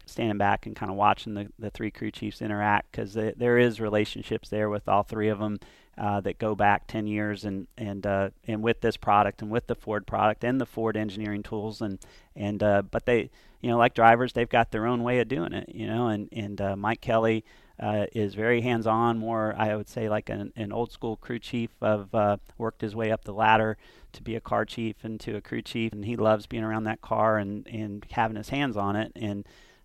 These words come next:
uh, Seth Barber, that's, uh, David Reagan's crew chief, you know, he's an engineer, and he's running SIM, and he's kicking ideas back and forth as engineer and kinda lets his car chief handle the car. And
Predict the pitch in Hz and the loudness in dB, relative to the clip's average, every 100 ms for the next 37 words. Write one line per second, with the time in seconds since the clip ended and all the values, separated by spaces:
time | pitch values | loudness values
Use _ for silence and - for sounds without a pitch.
0 | - 107 107 135 127 117 113 113 107 107 | -10 -8 -4 -4 -2 0 0 0 -2 -6
1 | - - 104 101 110 110 104 117 117 - | -4 0 2 2 -2 -4 -2 0 -2 -4
2 | 127 117 - 120 - 113 113 110 120 123 | -6 -4 -2 -2 -2 -4 -2 0 0 0
3 | 135 135 139 160 104 107 104 110 127 127 | 0 0 2 0 -2 -4 -4 0 0 0
4 | 110 - 110 123 123 - 123 127 127 117 | -4 -6 -2 -2 -2 -4 -2 0 2 2
5 | 107 101 101 123 117 131 - 120 120 123 | 0 -4 -6 -8 -8 -10 -6 -4 -2 -2
6 | 123 123 120 117 120 117 117 117 123 120 | -2 -2 -2 -4 -8 -6 -8 -6 -6 -6
7 | 123 131 135 107 104 - - - - 107 | -4 -2 0 -2 -4 -12 -20 -20 -12 -8
8 | 110 120 - - 139 135 120 110 120 110 | -4 -6 -8 -4 -2 -2 -6 -4 -4 -4
9 | 104 - 151 127 107 104 | -8 -2 4 4 4 0